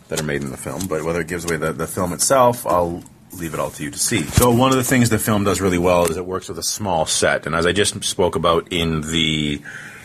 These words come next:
um, uh, Blood on Satan's Claw review, is when films are confined to a small space, it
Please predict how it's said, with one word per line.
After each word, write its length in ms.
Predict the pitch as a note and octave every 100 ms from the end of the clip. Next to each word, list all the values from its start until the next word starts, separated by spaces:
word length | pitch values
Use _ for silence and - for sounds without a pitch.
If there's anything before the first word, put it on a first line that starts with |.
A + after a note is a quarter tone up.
| - D#2+
um, 580 | D#2 D2 D2 C#2+ C#2 - - - - - - -
uh, 520 | D2+ C#2 C2 B1+ -
Blood 260 | D#2 D#2+ D2+
on 80 |
Satan's 220 | F2+ D2 -
Claw 160 | D3+
review, 540 | B2+ E2 D#2+ C#2+ A2+ A#2+ - - -
is 280 | F#2 F#2 F#2+
when 140 | F#2
films 380 | - A2+ A#2 -
are 200 | F#2+ F2
confined 720 | - E2 - G2+ F#2 F#2 F2+
to 140 | - D#2+
a 40 |
small 340 | - F2+ D2+
space, 960 | D2 - E2+ D2 - - - - - - -
it 240 | G#2 F#2